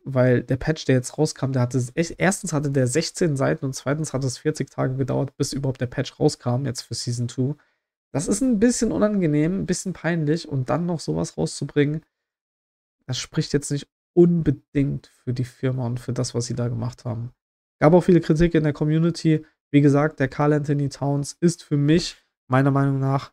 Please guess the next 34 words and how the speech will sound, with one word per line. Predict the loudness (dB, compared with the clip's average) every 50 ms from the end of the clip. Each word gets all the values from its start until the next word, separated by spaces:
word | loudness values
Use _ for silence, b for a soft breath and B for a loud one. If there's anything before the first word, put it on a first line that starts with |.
| _ _
alleine | -4 0 0 2 2 2 0
schon | -2 -2 -2 -2
ein | -2 -2 -2 -2
Grund, | 0 0 0 0 0 -2 -2
diesen | -2 0 0 0 -2 -4 -6 _ _ _ _ _ _ _ _ _
Pro | 4 4 4
Pass | 6 4 2 2 2 0 -2
zu | -4 -6
kaufen. | -2 2 2 4 4 2 0 -4 -4 -4 -6 _ _ _ _ _ _ _ _ 2
Alles | 4 4 4 4
andere, | 2 2 2 2 2
was | 0 0
da | 0 0
noch | 0 0 0
mit | -2 0
dazu | 0 -2 -2 0 -2 -2
kommt, | 0 0 -2 -2 -2 -4 -6 _
ist | 0 0 0 -2 -6 _ _ _ _
das, | -2 0 0 0
was | -2 -2 0
deinen | 0 -2 -2 -2 -2 0
Wert | 0 0 0 -2 -6 _ -2
quasi | 0 2 2 2 2
wieder | 0 0 -2
zurückholt. | -2 0 0 0 0 2 2 4 4 4 4 2 _ _ _ _ _ _ _ _ _ _ _ _ _ _ _ _ _
Selbst | -2 -2 -2 0 0
wenn | -2
es | -2 -2 -4
keinen | -4 -4 -4 -4
Karl | -2 -2 -2 -2
Anthony | -2 -4 -4 -4 -4 -4
Towns | -4 -2 -4 -4 -4 -2
geben | 0 0 0 2 2 2
würde. | 2 2 2 0 -2